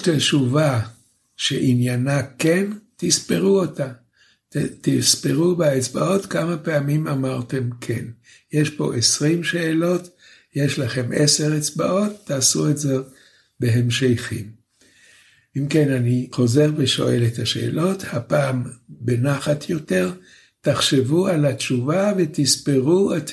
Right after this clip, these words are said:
תשובות הכן. מדור ראשון, תשישות נפשית.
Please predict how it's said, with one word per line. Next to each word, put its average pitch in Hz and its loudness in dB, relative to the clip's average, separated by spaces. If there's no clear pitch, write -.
תשובות 135 -2
הכן. 131 -6
מדור 135 2
ראשון, 175 2
תשישות 147 0
נפשית. - -6